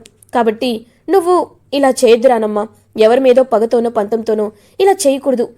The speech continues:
నువ్వు కడుపు నిండా భోజనం చేయాలి. నేను వెళ్తున్నాను, రోజూ వస్తాను రానమ్మా అని ఇంకా వెళ్ళిపోతాడనమాట మురళి. "అమ్మయ్య, తింగర్ది, నేను ఎలా వెళ్ళినా నమ్మేసిద్ది, నాకు తెలుసు కదా."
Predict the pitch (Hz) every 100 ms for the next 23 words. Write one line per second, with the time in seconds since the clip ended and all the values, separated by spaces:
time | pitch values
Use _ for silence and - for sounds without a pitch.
0 | _ - 247 247 220 226 220 226 233 226
1 | 240 254 240 226 214 - _ _ - 285
2 | 226 214 233 240 208 - _ _ 247 269
3 | 320 359 262 - 247 226 226 214 208 -
4 | _ 294 339 269 262 339 359 _ _ 381
5 | 294 240 220 254 269 240 214 196 190 185
6 | 202 247 214 220 233 214 196 - _ _
7 | 240 226 208 214 208 - _ - 226 220
8 | 208 202 _ _ 220 226 202 202 208 214
9 | 208 254 254 220 226 202 196 - _ _
10 | - 262 311 - 262 302 392 269 240 247